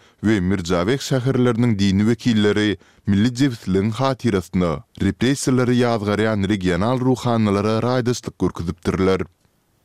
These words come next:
Ukrainanyň prezidenti Volodymyr Zelenski Amerikan milliarderi Elon Musk'a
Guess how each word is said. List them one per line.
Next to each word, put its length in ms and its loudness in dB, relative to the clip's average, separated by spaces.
Ukrainanyň 640 0
prezidenti 640 0
Volodymyr 560 0
Zelenski 760 0
Amerikan 560 0
milliarderi 840 0
Elon 200 2
Musk'a 600 0